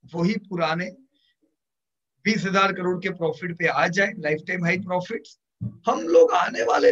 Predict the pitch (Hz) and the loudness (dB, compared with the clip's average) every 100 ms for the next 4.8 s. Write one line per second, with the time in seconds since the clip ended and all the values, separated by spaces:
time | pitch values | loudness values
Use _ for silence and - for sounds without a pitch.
0 | 190 196 - 226 - 196 202 208 165 175 | 4 -2 0 -2 0 -2 -2 -4 -4 -4
1 | 202 240 226 214 214 190 180 180 180 185 | -2 -2 -2 -2 -2 -4 -4 -4 -6 -6
2 | 170 - - 190 160 156 - 180 160 - | -6 -6 -4 -4 -4 -8 -10 -8 -8 -4
3 | 208 190 151 - 180 175 147 147 147 135 | -2 0 -4 -8 -8 -4 -2 -2 -6 -6
4 | 165 165 175 180 180 - 165 165 | -6 -4 -4 -2 -2 -4 -10 -8